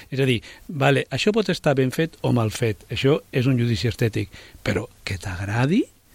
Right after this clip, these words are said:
Per què no te pot agradar una cosa lletja? Per què només t'han d'agradar les coses boniques? Perquè les coses lletges, a lo millor, la, les coses que tu consideres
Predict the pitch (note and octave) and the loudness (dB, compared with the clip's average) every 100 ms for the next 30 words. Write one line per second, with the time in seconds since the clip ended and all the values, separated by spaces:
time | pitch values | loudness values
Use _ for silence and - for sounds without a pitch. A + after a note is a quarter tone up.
0 | - D3 G3+ G#3 G3 G3 F#3+ F#3+ F#3 C#3+ | -2 0 2 0 0 0 0 2 2 2
1 | A#2 A2 B2 A#2 A2 A#2 A2 A2 A2 G#2 | 0 -2 0 0 2 2 2 0 0 4
2 | B2+ G#2 A2+ G#2+ _ _ - - C#3+ E3 | 4 4 -6 -8 _ _ -20 -4 0 2
3 | F3+ F3 - E3+ D#3+ E3+ C#3 A2+ C3 A#2+ | 2 -2 -2 0 2 2 2 0 -2 0
4 | A2+ A#2 A2 A#2 G#2+ - - - B2+ B2+ | 0 0 0 -2 -4 -8 -10 -2 0 2
5 | A2+ - C#3+ F#3 F3+ E3+ A3+ - - - | 2 2 0 0 -2 0 -2 -4 -4 0
6 | A2+ A2 G#2+ B2+ - A#2 A#2 - A2+ - | 2 2 4 2 2 -6 -8 -10 -10 -4
7 | A#2+ D#3 - - G3+ D3 A#2 A#2 G#2+ G#2 | -2 -2 -2 0 2 2 0 -2 -2 -4
8 | G2 | -6